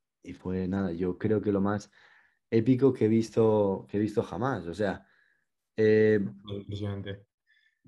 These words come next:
Speaker 1: tío.
Speaker 2: Hay una, hay una ola que,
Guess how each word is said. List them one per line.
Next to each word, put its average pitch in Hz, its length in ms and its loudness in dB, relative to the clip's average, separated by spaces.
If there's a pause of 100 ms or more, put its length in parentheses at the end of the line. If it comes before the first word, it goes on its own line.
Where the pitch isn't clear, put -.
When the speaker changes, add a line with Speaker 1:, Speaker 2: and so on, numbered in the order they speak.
Speaker 1:
tío. 110 440 2
Speaker 2:
Hay 110 160 0
una, 123 380 -2
hay 113 140 -2
una 127 220 2
ola 127 200 2
que, 107 520 0